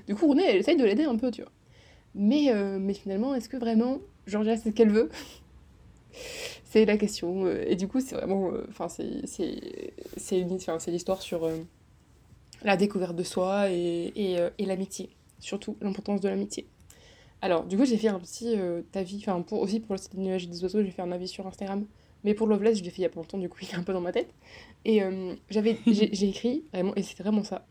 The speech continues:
Speaker 1: Ce livre, j'ai l'impression dans ma tête qu'il est partagé en deux parties. T'as la première partie, où, euh, j'en ai l'impression d'être la grande sœur de Georgia. <laughs>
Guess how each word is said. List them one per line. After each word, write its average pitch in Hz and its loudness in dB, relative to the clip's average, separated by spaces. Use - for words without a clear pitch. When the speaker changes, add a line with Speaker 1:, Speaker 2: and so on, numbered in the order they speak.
Speaker 1:
Ce - -2
livre, 240 0
j'ai 202 -2
l'impression 202 0
dans 233 4
ma 190 2
tête 226 0
qu'il - -8
est 180 2
partagé 208 2
en 214 4
deux 196 4
parties. - -8
T'as 190 -4
la 180 2
première 294 6
partie, 277 -2
où, 302 6
euh, 202 4
j'en 196 0
ai 202 2
l'impression 202 2
d'être 254 2
la 208 0
grande 233 2
sœur 240 0
de 226 4
Georgia. 185 2
<laughs> - -8